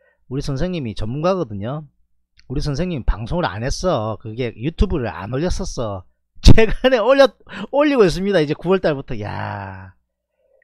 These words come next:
잘못하면 저 진짜 방송 못하는 경우 생깁니다. 잘못하면. 좋은 쪽으로 봐주면 다행인데 겹치잖아요. 그 사람, 뭐, 그 사람한테 배웠으니까 그 사람하고 겹치잖아요. 그죠?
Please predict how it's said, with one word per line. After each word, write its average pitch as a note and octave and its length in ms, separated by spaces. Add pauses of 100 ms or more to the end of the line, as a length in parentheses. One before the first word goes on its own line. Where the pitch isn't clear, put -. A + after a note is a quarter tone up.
(920)
잘못하면 C#3+ 420
저 C#3+ 100
진짜 E3+ 240
방송 - 320
못하는 D3+ 400
경우 A#2+ 180
생깁니다. A#2 400
잘못하면. A2+ 720 (1200)
좋은 C3+ 220
쪽으로 G#3+ 200
봐주면 D#3 440
다행인데 C3 840
겹치잖아요. F#2+ 880
그 - 100
사람, F3 280
뭐, G2 260 (840)
그 - 100
사람한테 B3 360
배웠으니까 C#3 380
그 - 100
사람하고 D#3 480
겹치잖아요. F2 1160
그죠? D3+ 260